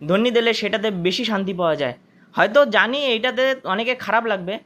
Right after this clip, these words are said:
একটা কথা ভেবে দেখো, জয় শ্রীরাম ধ্বনিতে আমাদের কোনো অসুবিধা নেই, আমাদের হিন্দুদের কোনো অসুবিধা নেই, কিন্তু মুসলিমদের জন্য এইটা একটা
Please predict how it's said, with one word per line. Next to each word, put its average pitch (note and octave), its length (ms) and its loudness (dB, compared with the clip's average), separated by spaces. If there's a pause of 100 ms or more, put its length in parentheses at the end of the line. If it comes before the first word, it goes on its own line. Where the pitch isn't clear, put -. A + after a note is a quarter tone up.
(240)
একটা B3 300 -4
কথা C#4+ 180 -4
ভেবে A3 360 -2
দেখো, F3 320 -4
জয় D3+ 360 -4
শ্রীরাম C4 440 -4
ধ্বনিতে B3 560 -4 (720)
আমাদের A#3 400 4
কোনো D#4 240 6
অসুবিধা C4+ 400 2
নেই, G3 100 2
আমাদের A#3 240 0
হিন্দুদের A#3 340 -4
কোনো C4+ 160 -4
অসুবিধা B3 320 -4
নেই, E3 160 -2
কিন্তু A3 520 -8 (240)
মুসলিমদের A#3 680 -4
জন্য C4 200 -2
এইটা G#3 320 0
একটা C4+ 340 -2